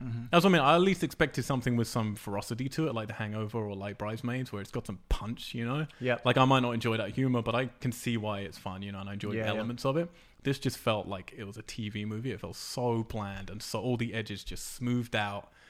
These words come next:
Speaker 2: to just, like, child humor that ju-, I just couldn't,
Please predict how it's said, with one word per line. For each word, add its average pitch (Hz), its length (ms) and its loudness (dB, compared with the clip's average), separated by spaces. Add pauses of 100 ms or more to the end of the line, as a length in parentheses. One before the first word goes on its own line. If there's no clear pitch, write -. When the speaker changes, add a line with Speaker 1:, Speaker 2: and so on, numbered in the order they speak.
(160)
Speaker 2:
to 113 100 -6
just, 107 180 -6
like, 95 220 -10 (400)
child 95 580 -8
humor 107 400 -8
that 95 200 -12
ju-, 69 200 -18
I - 80 -20
just - 160 -14
couldn't, 85 200 -20